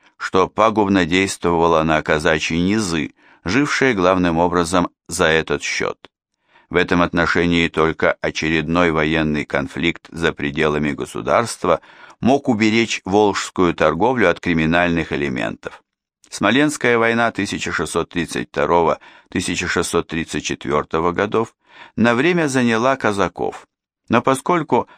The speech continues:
она закончилась поражением русской армии и не принесла существенных выгод казачеству, после ее окончания нападения на торговые караваны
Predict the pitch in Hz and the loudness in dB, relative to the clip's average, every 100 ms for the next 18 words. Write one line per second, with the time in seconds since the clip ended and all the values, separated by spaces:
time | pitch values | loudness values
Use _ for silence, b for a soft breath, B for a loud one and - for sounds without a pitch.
0 | b - 120 131 127 123 127 120 107 101 | b 0 2 2 0 0 0 2 0 0
1 | - 101 104 107 110 98 92 87 90 - | 0 2 2 2 2 2 2 0 -2 -4
2 | 82 - - 95 80 80 80 76 b b | -4 -2 2 2 2 0 0 -2 b b
3 | - 95 92 92 87 82 - 82 - 73 | 0 2 2 0 0 0 0 0 0 -6
4 | - 78 - 80 78 76 80 80 76 - | -4 -4 -4 -4 -4 -4 -4 -2 -2 -2
5 | 71 76 151 - - - 57 - b b | -4 -2 -2 -4 -10 -10 -10 -10 b b
6 | b b - 170 175 170 165 160 151 143 | b b -2 -2 0 0 2 0 0 0
7 | 131 127 143 151 143 127 117 104 92 78 | -2 0 0 2 2 2 0 0 0 0
8 | 85 87 95 110 113 117 117 123 127 127 | 0 2 2 2 0 -2 -2 -2 0 0
9 | 120 113 117 113 117 117 113 | 0 0 2 2 2 2 -2